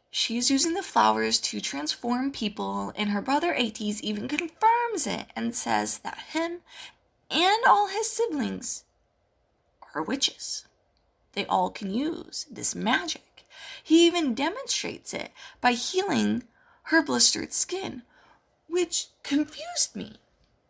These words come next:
when she got blistered, 'cause I just figured, like, that's not a thing that could even happen.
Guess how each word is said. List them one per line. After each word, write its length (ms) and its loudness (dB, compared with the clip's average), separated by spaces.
when 220 0
she 220 4
got 280 -2
blistered, 380 -2
'cause 140 -4
I 100 -2
just 220 0
figured, 240 -2
like, 160 -2
that's 280 0
not 180 -2
a 40 -8
thing 220 -4
that 140 -10
could 120 -8
even 200 -4
happen. 640 -8